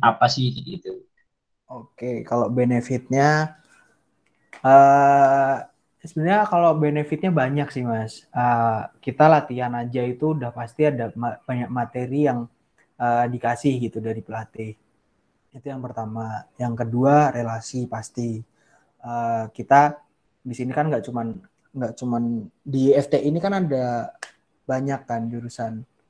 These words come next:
Speaker 2: Nah, itu bisa tuh saling kenal gitu. Nah, siapa tahu nanti ada,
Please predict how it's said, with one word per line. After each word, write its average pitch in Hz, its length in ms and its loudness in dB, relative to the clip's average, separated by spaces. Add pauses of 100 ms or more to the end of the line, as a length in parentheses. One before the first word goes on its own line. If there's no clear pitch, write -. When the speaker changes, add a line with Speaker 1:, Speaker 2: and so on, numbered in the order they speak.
(680)
Speaker 2:
Nah, 120 260 -10
itu 165 300 -4
bisa 143 320 -4
tuh 165 160 -2
saling 143 260 0
kenal 135 560 -4
gitu. 117 480 -12
Nah, 120 140 -8
siapa 120 320 -4
tahu 139 180 2
nanti 160 240 -2
ada, 127 320 -4